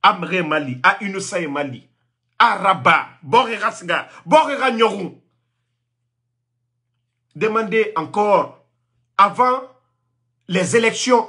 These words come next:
de deux mille vingt, tous les départements ministériels, ils étaient en train d'auditer tout. Tous les daf demandaient avant le coup d'État, tous les comptes des anciens, je parle des,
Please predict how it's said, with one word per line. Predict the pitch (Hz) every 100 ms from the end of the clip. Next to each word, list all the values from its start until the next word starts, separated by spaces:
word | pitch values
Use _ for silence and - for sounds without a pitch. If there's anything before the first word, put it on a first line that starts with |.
| -
de | 165
deux | 131 208
mille | 190 139
vingt, | 185 202 - _ _ _ _ _ _ _ _ _ _ _ _ -
tous | 294 262
les | 180
départements | 139 165 160 185 165 160
ministériels, | 135 131 143 135 123 - _ _
ils | 151 131
étaient | - 143
en | 135
train | 170
d'auditer | 139 127 131 - 131
tout. | 190 147 - _ _ _ _ _ _ _ _ _ _ _ _ _ _ _
Tous | 359 359
les | 285 214
daf | 180 247 - -
demandaient | 226 240 247 202 -
avant | 180 180 233
le | 190
coup | - 185
d'État, | 139 139 135 - _ _ _
tous | 370 359
les | 247 202 -
comptes | 254 - 143
des | 165 190
anciens, | 196 208 160 - _
je | 151
parle | 196 247 214
des, | 170 156